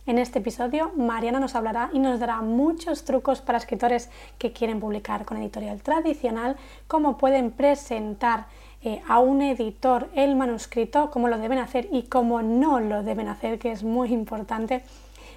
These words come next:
También hablaremos de curiosidades, ¿no? De realmente los editores leen todos los manuscritos que reciben al día. También Mariana nos hablará y nos dará muchos, eh, consejos que están muy bien, sobre todo en el tema de la promoción.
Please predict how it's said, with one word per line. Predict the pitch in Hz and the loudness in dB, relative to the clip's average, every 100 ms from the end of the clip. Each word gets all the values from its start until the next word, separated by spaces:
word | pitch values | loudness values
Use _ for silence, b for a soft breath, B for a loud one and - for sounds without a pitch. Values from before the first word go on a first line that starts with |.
| - | -2
También | 247 233 | 0 2
hablaremos | 254 240 240 247 | 4 4 2 0
de | 254 | 2
curiosidades, | 247 226 - 226 240 240 214 | 2 0 -2 0 0 0 -2
¿no? | 220 269 247 | 0 0 0
De | 226 220 | -2 4
realmente | 254 269 254 262 294 | 4 6 4 2 2
los | 262 - | 0 -2
editores | 220 214 240 254 247 - B B - | -6 -4 0 0 -2 -8 B B -4
leen | 226 233 320 | 0 2 2
todos | 349 320 | 0 0
los | 247 | 0
manuscritos | 240 226 - 233 240 220 | -2 -4 -2 -2 -2 -6
que | - | -4
reciben | 226 214 240 226 220 285 - | -4 -2 -2 -2 -4 -8 -2
al | 262 233 208 | 0 0 -2
día. | 214 233 - B B B B B B - | 0 -2 -4 B B B B B B -2
También | 240 233 277 | 2 4 4
Mariana | 269 294 | 4 2
nos | 285 233 | 0 0
hablará | 220 214 214 214 240 247 403 | -4 -2 -2 0 -2 -4 -2
y | 277 | 2
nos | 262 262 220 | 2 0 -2
dará | 208 220 226 | -2 -2 -2
muchos, | 226 240 294 294 320 320 440 | 0 0 0 0 -4 -4 -4
eh, | 240 220 | -4 0
consejos | 320 311 - 226 - 320 370 - B B B | 2 2 0 -4 -2 0 0 -6 B B B
que | 226 | -8
están | - 220 262 | -6 -4 -2
muy | 233 262 302 | 0 2 2
bien, | 247 254 269 | 2 2 2
sobre | 285 254 | 0 -2
todo | 247 254 | 0 0
en | |
el | 247 | 0
tema | 240 240 247 | 0 0 2
de | |
la | 240 240 240 | 2 0 -2
promoción. | 262 254 254 240 226 208 - 226 202 202 | 0 2 2 2 -2 -6 -2 0 0 -4